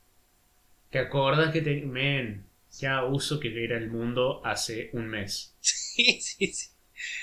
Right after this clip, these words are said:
Speaker 2: Era una cosa, el mundo estaba loco, loco, loco.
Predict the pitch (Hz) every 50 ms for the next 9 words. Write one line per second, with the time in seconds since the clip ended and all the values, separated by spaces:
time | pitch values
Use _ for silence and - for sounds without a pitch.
0 | - - - - - 156 156 175 180 175 165 151 139 - 147 147 143 - 147 151
1 | 160 156 165 180 190 190 180 170 - - 165 160 156 156 156 190 190 - 180 170
2 | 165 160 156 - - 143 139 131 123 120 - - -